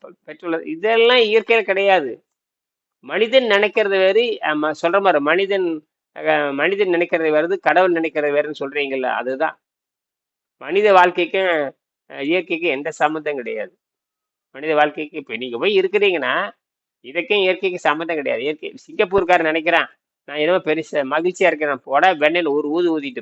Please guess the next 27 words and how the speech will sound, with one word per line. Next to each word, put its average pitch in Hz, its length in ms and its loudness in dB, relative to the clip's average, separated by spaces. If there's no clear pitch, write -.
போயிடும். 101 280 -16
எல்லாரும் 170 300 4
அப்படிதான் 208 340 4
நினைக்கிறாங்க. 175 460 -2
எல்லாரும் 170 260 2
என்ன 175 140 2
பண்றாங்க? 185 440 2
நம்ம 147 220 -2
வாழ்க்கை, 160 420 4
நம்ம 151 220 -2
வாழ்றது 175 360 4
சரியான 165 460 2
வாழ்க்கை 151 280 4
நினைச்சிட்டு 139 300 -8
இருக்கிறாங்க. 113 280 -6
அதெல்லாம் 117 340 -6
கிடையவே 151 440 -4
கிடையாது. 123 320 -4
போட்டு 165 400 -10
எரிஞ்சிடும். 123 280 -6
என்னது? 160 340 -6
சுட்டு 190 460 -8
எரிஞ்சிடும். 135 360 -4
ம், 123 180 -18
இப்ப 123 180 -14
நீங்க 147 180 -4
சொல்லுங்க. 151 440 -6